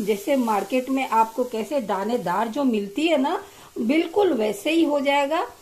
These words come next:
और अभी हम गैस की फ्लेम को हम कर दिए हैं बंद, फिर भी ये अभी इतना गर्म है कि आप इसे दबा दबा करके इस तरह से थोड़ा सा भून लीजिए।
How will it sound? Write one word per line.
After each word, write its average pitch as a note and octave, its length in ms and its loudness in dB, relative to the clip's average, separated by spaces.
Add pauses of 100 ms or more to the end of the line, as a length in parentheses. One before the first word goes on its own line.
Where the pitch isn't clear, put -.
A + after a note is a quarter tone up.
(160)
और A#3+ 180 2
अभी A#3+ 240 2
हम C#4 140 2
गैस A3 320 -2
की C4 80 -4
फ्लेम A3 340 -2
को G3+ 140 -2
हम G3 160 -2
कर F3 260 -2
दिए F#3+ 260 0
हैं G#3 160 -2 (120)
बंद, C4+ 340 0 (340)
फिर D#4+ 220 2
भी F#4 160 4
ये C4+ 460 2
अभी B3+ 280 0
इतना C4+ 600 -2
गर्म A3+ 420 0
है C#4 260 -2
कि - 160 -4
आप A#3 240 -4
इसे C4+ 260 -4
दबा F3+ 360 -4
दबा A3+ 320 -2
करके B3 360 -4 (100)
इस G3+ 240 -6
तरह A3 240 -2
से D4+ 220 -2 (440)
थोड़ा A#3+ 300 4
सा D#4+ 200 2
भून B3 320 4
लीजिए। F#3 560 2